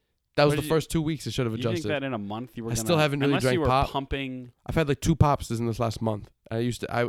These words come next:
Speaker 1: in this time I would have had probably about, mm, a hundred, give or take.
Speaker 2: Dude.
Speaker 1: Hundred pops is so many pops.
Speaker 2: <laughs> It is. You used to, you crave Doctor Pepper.
Speaker 1: I crave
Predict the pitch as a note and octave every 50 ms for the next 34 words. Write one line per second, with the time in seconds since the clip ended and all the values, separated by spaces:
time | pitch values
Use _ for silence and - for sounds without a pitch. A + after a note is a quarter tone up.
0 | - - B2 B2+ C3 - - C3+ C3 C3 B2+ B2 A#2 A2+ A#2+ A#2+ A#2 A2+ A#2 A#2+
1 | A#2 A2+ A2+ A2+ A2 A2+ - _ _ _ _ _ _ _ _ _ - - A#2+ B2
2 | A#2+ A#2 A#2 A#2 A#2+ A2+ A2 G#2+ A2+ G#2+ F#2 - _ _ _ _ _ _ _ _
3 | _ _ _ _ _ _ - A2+ A2+ A2+ A2+ A2 A2+ A2+ A2+ A2+ A2+ A2+ A2+ A2+
4 | A2 A2 A#2+ - - G#2 G#2+ A#2 G#2+ G#2+ G#2 G2+ G#2 - _ _ _ _ _ _
5 | _ _ - - A#2 G#2+ A2 - A#2 A2 G#2+ - _ _ _ _ _ _ - C#3
6 | C3 A#2+ A2+ - _ _ _ _ _ _ _ _ _ - - - - - - _
7 | _ _ _ _ _ - A#2+ B2 B2 A#2+ - B2 A#2 A2+ - A#2+ G#2+ - B2 A#2
8 | A2+ A2+ A2+ G#2+ - A2+ A2+ G#2+ - - - - - _ - - - - - -
9 | - - - C3+ - - A2 G#2+ A#2+ C3 A2 F#2 G2 G2 G#2+ - - G#2+ F#2+ _
10 | - G2+ G2+ - - - A#2+ A#2 A#2+ A#2+ A#2 A2 A#2 - - G#2 - B2+ C#3 -
11 | - - - _ _ - - A#2+ - - C3+ B2+ A#2+ A2+